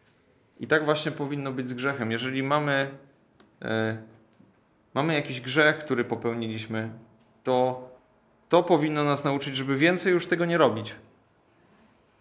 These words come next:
I postawa Dawida tutaj, w tym psalmie,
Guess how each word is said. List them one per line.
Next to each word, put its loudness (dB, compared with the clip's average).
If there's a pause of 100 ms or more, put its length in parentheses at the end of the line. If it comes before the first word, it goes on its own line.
(3750)
I -6
postawa 6
Dawida 8
tutaj, 8
w -6
tym 0
psalmie, 4